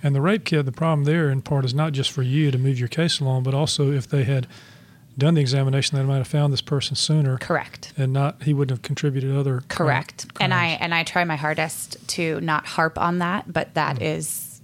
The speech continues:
Speaker 2: the truth.
Speaker 1: And then the detectives, I, I like the fact that you injected a little humor and fortitude into your book because you named, uh, your rapist. You wanna tell us his name?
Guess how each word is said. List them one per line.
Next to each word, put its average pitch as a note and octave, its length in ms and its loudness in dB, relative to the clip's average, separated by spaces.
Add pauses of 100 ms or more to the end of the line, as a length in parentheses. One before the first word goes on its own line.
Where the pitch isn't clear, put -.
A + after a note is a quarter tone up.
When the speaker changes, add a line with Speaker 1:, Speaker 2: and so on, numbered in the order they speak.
Speaker 2:
the F#2+ 100 -4
truth. - 400 -10 (720)
Speaker 1:
And C#3 180 2
then D3 160 4
the C#3 80 2
detectives, C#3 640 0
I, D3 180 0
I D3+ 80 0
like D#3+ 280 0
the D#3+ 80 -2
fact C#3+ 300 -2
that - 260 -4
you C#3 300 2 (580)
injected C#3 460 0
a C3+ 60 0
little C#3 180 0
humor F3 560 2
and C#3+ 240 0
fortitude D3+ 640 0
into D3+ 300 -2
your C3+ 100 0
book D3 320 -2
because C#3 400 -2
you C3 100 -2
named, D#3+ 480 0
uh, C#3+ 220 2
your C#3 240 0
rapist. C#3 640 -2
You C#3 80 2
wanna C3 100 0
tell C#3+ 220 -2
us C3+ 100 -2
his C3 140 -4
name? D3 240 -2